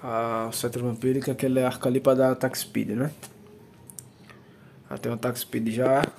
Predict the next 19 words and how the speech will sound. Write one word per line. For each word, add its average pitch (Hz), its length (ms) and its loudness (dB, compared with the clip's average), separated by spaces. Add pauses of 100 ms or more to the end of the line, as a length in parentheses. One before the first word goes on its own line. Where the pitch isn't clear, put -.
(800)
Bacana, 135 600 -2
já 113 240 -2
me 123 180 -2
couro. 135 500 4 (1600)
Tá 127 100 -2
valendo. 101 380 -4 (360)
O - 40 -10
dragão 117 260 0
vai 110 100 -2
nascer. 156 720 4 (560)
Deixa - 160 -16
eu - 40 -12
ver 113 160 -6
ali. 107 260 -4 (540)
Aí, 110 260 0
a - 60 -10
terceira 151 360 0
skill 165 280 0
dela. 202 440 10